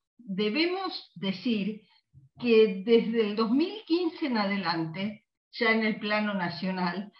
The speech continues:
se han realizado muchas experiencias que podríamos decir avances en el sentido de hacer de la evaluación un componente importante del proceso de políticas. Eh, el hecho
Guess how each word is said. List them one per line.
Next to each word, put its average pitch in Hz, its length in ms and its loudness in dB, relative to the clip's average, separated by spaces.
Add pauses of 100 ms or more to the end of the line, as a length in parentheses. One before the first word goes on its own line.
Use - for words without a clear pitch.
(140)
se 320 220 -4
han 440 200 -2
realizado 226 960 0 (400)
muchas 359 580 -2
experiencias 262 920 0
que 226 120 -4
podríamos 247 720 -2
decir 262 480 -4 (280)
avances 220 720 2
en 185 160 -4
el 185 200 -6
sentido 220 500 -2
de 185 140 -2
hacer 220 360 -4
de 226 140 -4
la 180 120 -4
evaluación 165 840 -4 (260)
un 226 160 2
componente 208 600 0
importante 190 840 -4
del 165 160 -4
proceso 175 500 -8
de 175 120 -4
políticas. 156 840 -8 (1400)
Eh, 165 540 -4 (960)
el 262 220 -4
hecho 349 260 -6